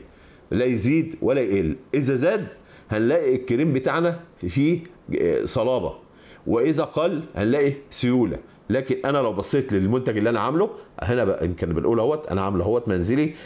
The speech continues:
عامله النهارده والله، ولسه زي ما هو على حاله، زي ما عملته او زي ما نفذته بالظبط نفس الشيء،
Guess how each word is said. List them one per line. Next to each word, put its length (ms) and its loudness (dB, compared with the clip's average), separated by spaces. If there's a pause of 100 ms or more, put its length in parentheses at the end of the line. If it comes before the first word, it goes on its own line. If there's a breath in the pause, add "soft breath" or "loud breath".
(120)
عامله 240 0
النهارده 420 0
والله، 420 2
ولسه 340 0
زي 160 0
ما 100 -2
هو 180 2
على 180 0
حاله، 300 0 (260 loud breath)
زي 240 0
ما 100 -2
عملته 440 -2 (360)
او 160 0
زي 140 2
ما 100 2
نفذته 580 -2 (320 loud breath)
بالظبط 600 -2
نفس 300 -2
الشيء، 380 -2